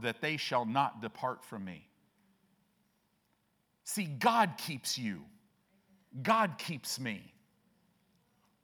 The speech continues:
God energizes me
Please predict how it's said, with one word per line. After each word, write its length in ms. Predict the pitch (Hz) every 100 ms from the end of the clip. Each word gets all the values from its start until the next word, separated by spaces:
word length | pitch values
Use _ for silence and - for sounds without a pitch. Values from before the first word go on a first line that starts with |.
| _ _ _ _ _ - 143
God 340 | 214 233 220 -
energizes 800 | 190 175 160 139 160 147 143 127
me 400 | 139 127 104 85